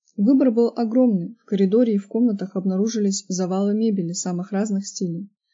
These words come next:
В итоге комнату Кейт и Анны укомплектовали двумя разномастными кроватями, дешевым книжным шкафом, прекрасным французским стулом семнадцатого-восемнадцатого веков,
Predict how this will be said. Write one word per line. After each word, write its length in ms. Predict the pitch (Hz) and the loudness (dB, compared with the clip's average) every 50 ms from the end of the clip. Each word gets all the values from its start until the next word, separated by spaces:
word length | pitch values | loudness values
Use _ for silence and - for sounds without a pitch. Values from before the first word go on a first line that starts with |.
| _ _ _ _ _ - | _ _ _ _ _ -2
В 100 | 202 208 | -2 2
итоге 300 | 202 254 285 269 285 262 | 4 6 6 6 4 4
комнату 440 | 262 233 220 214 196 190 - 190 | 2 0 0 2 0 0 -2 -4
Кейт 320 | 170 - - 185 180 170 185 | -8 -4 -4 -4 -4 -4 -4
и 40 | 180 | -4
Анны 360 | 185 208 247 269 285 277 240 | -2 0 2 4 4 4 2
укомплектовали 800 | 214 202 - 190 175 170 180 - - - 190 180 196 226 247 247 | 2 -2 -4 -4 -6 -6 -6 -10 -8 -8 -6 -4 -2 0 0 0
двумя 460 | 202 196 180 175 175 185 214 247 277 269 _ _ _ _ - | 0 -2 -4 -4 -4 -2 -2 -4 -4 -6 _ _ _ _ -4
разномастными 680 | 208 202 190 196 190 190 202 220 240 - 240 220 208 202 | -2 -2 0 0 0 0 0 0 -2 -2 -2 -2 -2 -2
кроватями, 720 | 196 202 190 180 175 175 170 - - 214 233 277 269 _ _ _ _ _ _ _ _ - | -2 -4 -4 -4 -4 -8 -8 -8 -6 -4 -4 -4 -6 _ _ _ _ _ _ _ _ -2
дешевым 500 | 202 226 226 - 302 302 285 247 220 202 | 0 2 2 2 2 4 4 2 2 2
книжным 400 | - 196 190 180 175 - 170 170 | 0 0 0 0 -2 -4 -6 -6
шкафом, 520 | - - - 214 233 262 - 285 254 247 | -6 -8 -6 -6 -6 -4 -2 -2 -2 -2
прекрасным 540 | - 202 202 202 254 254 269 - - 180 180 | 0 -2 -4 0 0 0 0 0 -4 -6 -6
французским 600 | - 185 180 185 - 196 190 - - 185 180 175 | -6 -6 -6 -4 -4 -4 -6 -6 -6 -8 -8 -8
стулом 520 | - - - 247 269 269 254 233 233 - _ _ _ _ _ _ _ | -10 -6 -2 0 2 2 2 0 -2 -4 _ _ _ _ _ _ _
семнадцатого-восемнадцатого 1400 | - - - 220 214 214 208 208 214 - - 208 202 196 202 202 - 208 202 202 202 202 196 - - 202 196 196 | -8 -4 -2 0 0 0 -2 -4 -6 -4 -4 -2 0 0 0 0 0 0 0 0 0 0 -2 -4 -6 -4 -4 -2
веков, 380 | 190 196 196 196 - 196 185 190 | -2 -2 -4 -4 -4 -6 -6 -6